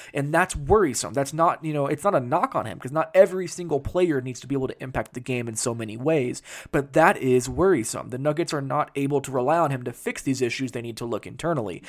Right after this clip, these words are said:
Nikola Jokic needs to find a way to be more assertive consistently himself. They need to find a way to get more three-point shooting from Jamal Murray, from Nikola Jokic, from Gary Harris, and from their bench.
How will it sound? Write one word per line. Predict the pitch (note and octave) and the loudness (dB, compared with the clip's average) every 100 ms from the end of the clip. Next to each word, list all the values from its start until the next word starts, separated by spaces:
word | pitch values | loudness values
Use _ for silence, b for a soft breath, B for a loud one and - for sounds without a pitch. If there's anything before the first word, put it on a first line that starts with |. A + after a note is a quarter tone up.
| B C#3 | B -8
Nikola | C#3 E3+ E3+ | 0 2 4
Jokic | D#3+ F3 F3 D#3+ | 6 6 4 -8
needs | C#3+ | -8
to | C#3 | -6
find | - C#3+ C#3+ | 0 0 2
a | |
way | C3 | 2
to | B2+ | 2
be | B2+ D3+ D#3 | 0 -2 -2
more | C#3+ | 0
assertive | C#3+ C#3 C#3 C3 B2 | 0 0 -2 -2 -4
consistently | C3 - C3 - G#2 A#2 | -8 -6 -6 -8 -10 -10
himself. | A#2+ A2+ - G#2 - - D3 | -10 -8 -2 0 -2 -12 -10
They | C#3+ | -4
need | C3+ D#3 | 0 0
to | |
find | D#3 D#3 D#3 | 4 4 6
a | |
way | D3 | 4
to | D3 | 4
get | C#3 D3 | 2 -2
more | D#3 D3+ | -2 -4
three-point | D#3 C#3+ D3 C#3 | -4 -4 -2 -4
shooting | C3 C#3 C3 | -4 -6 -6
from | C3+ | -10
Jamal | B2 B2 C3 D#3+ | -8 -4 4 4
Murray, | E3 C#3+ C3+ B2+ | 4 0 -2 -4
from | B2 C3+ | -6 -8
Nikola | G#2+ - E3 F3+ | -8 -2 2 4
Jokic, | E3 C#3+ C3+ C#3 C3 | 4 4 2 -2 -4
from | - B2 | -4 -10
Gary | B2+ C#3 C#3 C3 | 0 4 4 2
Harris, | B2 A#2+ A#2+ - | -2 -2 -4 -6
and | C3+ C3 | -8 -4
from | C3+ A#2+ | -4 -2
their | A#2 | -6
bench. | B2 C3+ F#2+ - | 0 0 0 -8